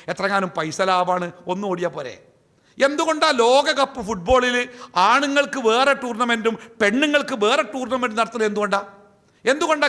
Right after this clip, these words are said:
ക്രിക്കറ്റിൽ ആണുങ്ങൾക്ക് വേറെ ടൂർണമെന്റും പെണ്ണിന് വേറെ ടൂർണമെന്റും എന്തുകൊണ്ടാ? എന്തുകൊണ്ടാ? അത് രണ്ടും രണ്ട് തന്നെയാ.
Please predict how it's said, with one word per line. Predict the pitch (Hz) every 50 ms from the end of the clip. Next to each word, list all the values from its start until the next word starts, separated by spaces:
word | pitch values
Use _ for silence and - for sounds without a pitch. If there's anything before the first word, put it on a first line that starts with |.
| 285 -
ക്രിക്കറ്റിൽ | 247 240 233 - 294 269 277 277 269 269 254 262 - - - 175 196
ആണുങ്ങൾക്ക് | 220 262 294 302 294 294 285 285 277 269 240
വേറെ | 247 262 262 254 -
ടൂർണമെന്റും | 247 233 208 240 233 233 220 233 220 - - - -
പെണ്ണിന് | 220 214 226 262 302 302 285 240 233
വേറെ | 254 285 294 285 -
ടൂർണമെന്റും | 262 247 220 254 240 233 226 233 233
എന്തുകൊണ്ടാ? | 220 214 220 214 208 208 196 190 - - - - - - 220
എന്തുകൊണ്ടാ? | 214 214 220 220 208 208 202 196 175 - - - - _ _ _ _ _ _ _ _ -
അത് | 151 165 175
രണ്ടും | 170 160 156 156 170 165
രണ്ട് | 160 151 139 143
തന്നെയാ. | 139 131 104